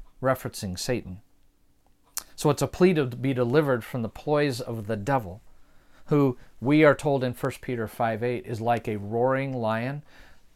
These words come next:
roaming the earth, seeking whom he may devour. And the request for protection from temptation to me is really interesting. Jesus did say it in the negative form, "Lead us not into temptation." But you'll notice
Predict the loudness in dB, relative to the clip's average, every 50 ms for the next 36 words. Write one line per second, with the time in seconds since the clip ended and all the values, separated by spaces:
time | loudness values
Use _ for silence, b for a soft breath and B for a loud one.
0 | _ _ _ -8 -2 4 4 6 6 6 4 2 0 0 0 0 0 0 -2 -2
1 | -4 -6 -8 -6 -4 -4 -4 -4 -4 -4 -4 -4 -2 -2 -2 -2 -2 -2 -2 -2
2 | -2 -2 -2 -4 -2 -2 -2 -2 -2 -4 -6 -10 _ _ _ _ _ _ _ _
3 | _ _ _ _ -20 _ -20 -20 -20 -20 -20 _ _ _ _ _ _ _ -20 _
4 | _ _ _ _ _ b b b b -2 0 0 0 0 2 6 6 6 6 6
5 | 2 2 2 0 0 0 2 2 0 0 -2 -6 -6 -6 -4 -6 -6 -6 -6 -6
6 | -6 -4 -4 -4 -4 -4 -6 -6 -6 -4 -4 -6 -6 -6 -2 0 0 2 0 0
7 | -2 -6 -6 -8 -10 -10 -10 -12 -14 -14 -16 -20 -20 _ _ _ _ _ -6 B
8 | B B B B B B -4 0 2 2 4 2 2 0 2 4 2 2 4 4
9 | 6 6 6 6 4 2 0 0 0 2 2 2 0 0 -2 0 2 4 4 2
10 | 2 -2 -8 b b b b b b 0 2 4 4 2 2 2 2 2 4 4
11 | 2 0 -2 -2 -2 -2 -4 -4 -4 -4 -4 -4 -4 -6 -8 -12 -14 -16 _ -20
12 | _ b b b b b b b b -4 -2 0 0 0 2 4 4 4 4 2
13 | 0